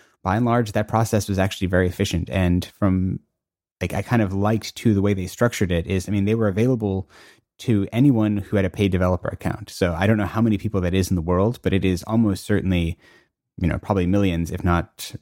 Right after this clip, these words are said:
uh, and, like, tens of millions. And it was, but you just kind of, you signed up, you submitted a question, and they kind of reviewed them the day before and assigned you to a lab, uh, based on, you know, A's, like, do you, did you actually seem like you had a reason,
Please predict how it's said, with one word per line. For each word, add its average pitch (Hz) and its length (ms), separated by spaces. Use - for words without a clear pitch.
uh, 73 300
and, 87 160
like, 82 260
tens 101 240
of 85 100
millions. 78 460
And 90 400
it 98 140
was, 87 760
but - 140
you 92 80
just 98 140
kind 92 120
of, 85 120
you 90 120
signed 95 320
up, 113 240
you 90 160
submitted 92 360
a 95 40
question, 113 500
and 90 560
they 98 140
kind 95 160
of 87 100
reviewed 92 340
them 131 320
the 104 80
day 98 120
before 110 480
and 95 180
assigned 95 300
you 87 80
to 92 140
a - 20
lab, 90 400
uh, 82 160
based 90 260
on, 87 320
you - 100
know, - 60
A's, 90 300
like, 85 120
do 98 120
you, 95 60
did 95 200
you 98 120
actually 95 240
seem 104 180
like 90 140
you 90 80
had 92 140
a 90 60
reason, 90 300